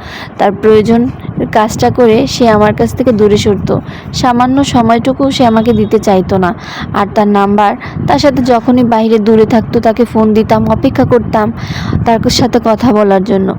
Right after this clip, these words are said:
কিন্তু সে আমার ফোন বিজি করে রাখতো। WhatsApp-এ, ইমোতে কখনোই তাকে কল করে পা-, পেতাম না। যাই হোক, বিয়ের ছয় সাত মাস পর আমি অনেকটা মোটা হয়ে যাই, আর এ নিয়ে আমার হাজব্যান্ড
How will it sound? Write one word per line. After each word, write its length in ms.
কিন্তু 280
সে 240
আমার 440
ফোন 280
বিজি 280
করে 240
রাখতো। 440
WhatsApp-এ, 720
ইমোতে 520
কখনোই 380
তাকে 280
কল 220
করে 260
পা-, 140
পেতাম 360
না। 200
যাই 220
হোক, 180
বিয়ের 300
ছয় 300
সাত 300
মাস 240
পর 200
আমি 260
অনেকটা 380
মোটা 340
হয়ে 260
যাই, 300
আর 220
এ 160
নিয়ে 360
আমার 340
হাজব্যান্ড 560